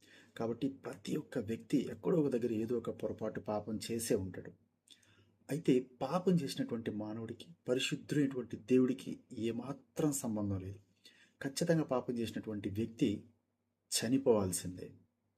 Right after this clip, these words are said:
కాబట్టి మానవుడి రూపంలో దేవాది దేవుడు, ఆయనే మానవ అవతారంలో వచ్చి తన రక్తాన్ని చిందించాడు. ఎందుకంటే రక్తంలోనే ప్రాణం ఉంది కాబట్టి, ఆ ప్రాణం పోవాలి కాబట్టి,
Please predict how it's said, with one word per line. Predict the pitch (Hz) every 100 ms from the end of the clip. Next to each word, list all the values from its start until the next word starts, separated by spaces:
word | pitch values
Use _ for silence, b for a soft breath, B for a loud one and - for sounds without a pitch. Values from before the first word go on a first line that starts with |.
| b b _ -
కాబట్టి | 139 147 143 120 92 - _ _ _ _ _ _ _ -
మానవుడి | 101 101 123 175 180 156 127
రూపంలో | 117 113 117 107 107 - -
దేవాది | 107 113 113 104
దేవుడు, | 98 120 135 104 101 - _ 107
ఆయనే | 120 131
మానవ | 107 104 110 110 107 - 107
అవతారంలో | 107 113 117 107 98
వచ్చి | 98 92 - 165 175 _ _ _ _ _ _ _ _ _ 120
తన | 107
రక్తాన్ని | 101 110 - - 160 160 160 120
చిందించాడు. | 101 98 90 87 -
ఎందుకంటే | 123 131 131 135 - _ _ -
రక్తంలోనే | 113 113 151 151 147 139
ప్రాణం | - 113 120 156
ఉంది | 139 107 104
కాబట్టి, | 95 101 - 180 - - _ _ _ - -
ఆ |
ప్రాణం | 107 - 127 143 180 170
పోవాలి | 117 107 107 104
కాబట్టి, | 101 107 - 185